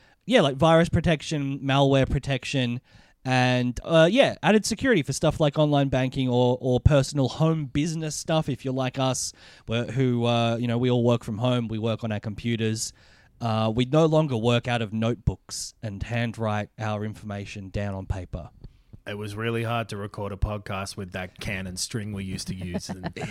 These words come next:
Speaker 1: <laughs>
Speaker 2: luckily, with the advent of computers, we don't have to. And yeah, NordVPN has, uh, like, a password manager as well and a file
Speaker 1: Mm.
Speaker 2: encryption tool and all this stuff that you can, uh, use to, to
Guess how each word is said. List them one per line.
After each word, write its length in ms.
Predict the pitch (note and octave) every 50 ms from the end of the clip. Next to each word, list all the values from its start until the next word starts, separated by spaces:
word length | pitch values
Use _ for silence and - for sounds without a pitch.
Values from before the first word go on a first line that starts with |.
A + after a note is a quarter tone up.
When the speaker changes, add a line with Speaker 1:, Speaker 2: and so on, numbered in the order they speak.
| - -
Speaker 1:
<laughs> 200 | - - - C3+
Speaker 2:
luckily, 420 | C#3 D#3 E3+ E3 D#3 D3 D3 D3+
with 140 | D3 C#3 B2
the 140 | A#2+ A#2 B2
advent 340 | C3+ C#3+ C#3 D3 C#3+ C#3+ C#3+
of 100 | B2+ -
computers, 540 | - C3+ A#2+ - - C#3 C3+ B2+ B2 G#2+
we 100 | A2+ A#2+
don't 200 | A#2+ A#2+ A#2 A#2
have 220 | A2 A#2+ B2 A#2+ -
to. 100 | - A2+
And 100 | G#2+ A2
yeah, 160 | B2 B2+ A#2+
NordVPN 640 | G#2+ A#2+ C3 C3 B2+ A2+ B2+ B2+ A2 - B2 A#2+ A#2 A#2
has, 280 | A#2 B2 A#2+ A2 G#2+ A#2+
uh, 240 | A2+ A2 G#2+ G#2+ G2+ - - - - -
like, 120 | G#3 G#3+ -
a 60 | B2+
password 540 | - - E3 G3+ G#3+ G3+ - G#3+ G#3+ G#3 F#3+
manager 360 | G3+ G3 G3 G3+ E3 F3 F#3
as 140 | F#3 D#3 -
well 220 | F3+ F3+ E3+ E3+
and 100 | D#3+ C#3
a 40 | A2
file 400 | - - - C#3+ D3 D#3 E3 E3+
Speaker 1:
Mm. 120 | E3 D#3+ D3+
Speaker 2:
encryption 360 | - E3 D3+ - - D#3 C3+
tool 260 | - D#3 D#3+ D#3+ D3+
and 80 | D3+ F3+
all 80 | G3+ F#3+
this 120 | F#3 - -
stuff 240 | - D#3+ D3+ D3
that 100 | - C3
you 120 | A#2+ B2+ A#2
can, 240 | - C3 A#2+ A#2+ A#2+
uh, 220 | A2+ A2 A2 G#2+ - - - - - _ _ _ _ _ _ - G2+ F#2+
use 360 | A2+ A#2+ A#2+ A#2+ A2+ A2 -
to, 300 | - - A#2+ G#2 G#2 G2+
to 300 | F2 - - A2+ G2+ G2